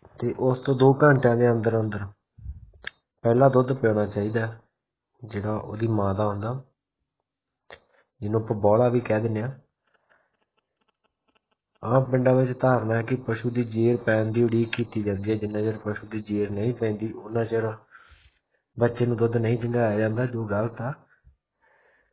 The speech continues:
ਪਸ਼ੂ ਨੂੰ ਸੂਣ ਸਾਰ ਉਹਦੇ ਬੱਚੇ ਨੂੰ ਦੁੱਧ ਪਿਆਉਣਾ ਚਾਹੀਦਾ, ਜਦੋਂ ਵੀ ਬੱਚਾ ਚੁੰਘਣਾ ਆਪੇ ਖੜਾ ਹੋ ਜਾਵੇ।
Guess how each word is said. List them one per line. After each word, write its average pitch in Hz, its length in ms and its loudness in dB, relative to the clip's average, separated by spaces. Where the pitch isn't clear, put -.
ਪਸ਼ੂ 107 240 -6
ਨੂੰ 117 140 -4
ਸੂਣ 113 220 -6
ਸਾਰ 113 380 -4
ਉਹਦੇ 117 160 0
ਬੱਚੇ 107 380 -4
ਨੂੰ 113 120 -2
ਦੁੱਧ 113 200 0
ਪਿਆਉਣਾ 110 320 0
ਚਾਹੀਦਾ, 117 340 -2
ਜਦੋਂ 110 260 -4
ਵੀ 123 60 2
ਬੱਚਾ 107 320 -2
ਚੁੰਘਣਾ 110 380 -4
ਆਪੇ 107 200 -6
ਖੜਾ 113 300 0
ਹੋ 117 120 -2
ਜਾਵੇ। 120 260 -8